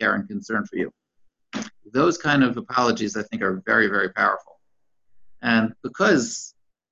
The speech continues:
like, the challenge comes from, "You didn't respect me, you didn't care about me,"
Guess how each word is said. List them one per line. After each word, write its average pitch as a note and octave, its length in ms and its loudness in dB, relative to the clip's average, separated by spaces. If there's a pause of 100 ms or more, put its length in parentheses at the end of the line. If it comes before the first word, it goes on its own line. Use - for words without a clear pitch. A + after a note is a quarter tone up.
(840)
like, A#2 200 -2
the - 80 -6
challenge D3 560 4
comes A#2 400 4
from, A2 340 2
"You G#2 120 0
didn't G#2+ 220 -4
respect C3 420 -4
me, C3 100 2
you A#2+ 140 4
didn't G#2 220 -2
care C3+ 140 2
about A#2 300 2
me," A#2 400 4